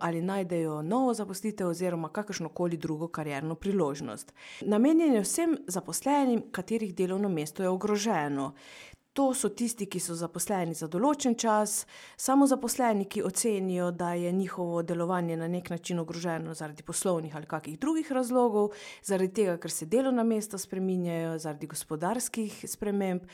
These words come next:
zaradi sprememb na trgu dela, zaradi digitalizacije in avtomatizacije delovnih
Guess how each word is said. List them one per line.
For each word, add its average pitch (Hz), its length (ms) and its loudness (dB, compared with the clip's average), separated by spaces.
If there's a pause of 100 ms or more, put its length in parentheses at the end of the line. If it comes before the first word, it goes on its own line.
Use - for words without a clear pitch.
(100)
zaradi 180 300 -6
sprememb 180 420 -4
na 165 80 -6
trgu 214 320 -2
dela, 180 380 0 (420)
zaradi 175 720 -2
digitalizacije 175 1040 -2
in - 80 -6
avtomatizacije 165 880 -4
delovnih 165 500 -4